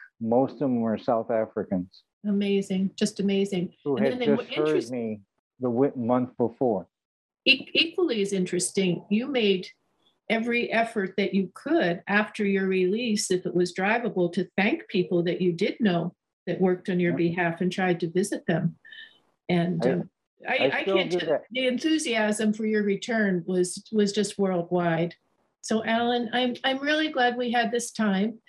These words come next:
Speaker 2: And I, I know there's going to be <clears throat> more opportunities for us to get together, uh, w-, with our viewing audience in the future. And with that, you have been watching The Creative Life on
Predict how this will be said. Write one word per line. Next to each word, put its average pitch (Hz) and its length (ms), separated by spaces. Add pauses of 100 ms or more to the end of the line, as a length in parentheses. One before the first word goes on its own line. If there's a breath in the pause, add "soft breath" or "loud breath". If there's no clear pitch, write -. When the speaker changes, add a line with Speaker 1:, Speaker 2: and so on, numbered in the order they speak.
(360 loud breath)
Speaker 2:
And 220 240
I, 208 380
I 208 160
know 240 400
there's 220 260
going 220 260
to 214 100
be 208 420
<clears throat> - 100
more 247 440
opportunities 208 880 (100)
for 202 140
us 196 180
to 208 100
get 196 240
together, 196 600 (140)
uh, 196 80
w-, 190 400 (100)
with 202 180
our 202 120
viewing 196 400
audience 196 580
in 196 100
the 196 80
future. 202 580 (540 loud breath)
And 196 440 (420)
with 202 280
that, 254 420 (180)
you 190 140
have 196 160
been 190 160
watching 196 480
The 180 100
Creative 180 500
Life 220 360
on 180 220